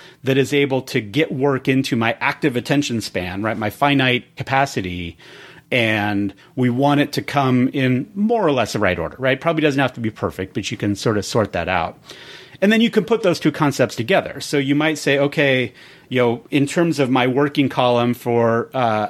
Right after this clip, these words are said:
Project Andre, there's gonna be an initial drafting or, you know, creating the policy or r-, giving you an email about the software that they're gonna need, whatever it happens to be. And then there's gonna be a Jim review and approve column. And so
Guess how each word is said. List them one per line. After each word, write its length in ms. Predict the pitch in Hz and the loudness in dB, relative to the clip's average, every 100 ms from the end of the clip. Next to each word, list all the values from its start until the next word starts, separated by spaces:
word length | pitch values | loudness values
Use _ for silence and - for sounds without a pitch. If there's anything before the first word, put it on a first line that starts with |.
| - | -4
Project 420 | 151 127 117 104 | -2 0 0 0
Andre, 640 | 147 190 139 104 98 98 90 - - - _ _ | 0 0 0 0 0 -2 -6 -18 -20 -20 _ _
there's 200 | 139 135 | -4 0
gonna 200 | 143 135 | 2 2
be 360 | 139 139 139 | 0 2 2
an 180 | - 135 | 2 2
initial 880 | 139 143 170 - 147 139 135 139 - - | 2 2 0 2 2 4 2 0 -4 -16
drafting 720 | 139 151 147 143 151 143 135 | -6 0 0 0 0 2 2
or, 340 | 139 127 120 120 | 2 2 2 2
you 100 | 113 | 0
know, 60 | |
creating 300 | 107 160 156 | 0 0 2
the 60 | 143 | 2
policy 540 | 147 139 127 139 127 | 2 0 2 0 2
or 280 | 117 110 107 | 2 2 -2
r-, 80 | - - | -6 -2
giving 260 | 160 160 | 0 2
you 80 | 156 | 2
an 80 | 143 | 2
email 340 | 147 143 131 | 2 2 2
about 220 | 123 123 123 | 2 0 -2
the 100 | 117 | -2
software 520 | 127 123 120 113 107 | 0 0 0 0 0
that 160 | 101 | -2
they're 100 | 113 | -2
gonna 220 | 107 101 104 | -2 0 0
need, 220 | 98 98 | -2 -2
whatever 300 | 117 131 131 | 0 2 2
it 60 | |
happens 340 | 107 110 113 101 | 0 -2 -2 -4
to 60 | 101 | 0
be. 460 | 151 117 101 101 - - - | 0 2 0 -2 -8 -18 -8
And 140 | 131 175 | -2 0
then 120 | 202 | 2
there's 200 | 185 151 | 0 0
gonna 200 | 165 165 | 0 2
be 200 | 160 151 | 2 2
a 80 | 120 | 0
Jim 440 | 98 139 190 175 | -2 0 2 2
review 440 | 156 135 151 160 | 2 2 2 2
and 100 | 143 | 2
approve 680 | 135 - 170 185 170 127 - - _ - - | -2 -2 0 2 2 -2 -8 -20 _ -20 -6
column. 580 | - 113 90 78 90 - - - | 2 2 2 -4 -10 -18 -16 -4
And 120 | 127 | -4
so 500 | - 131 120 117 | 0 2 2 2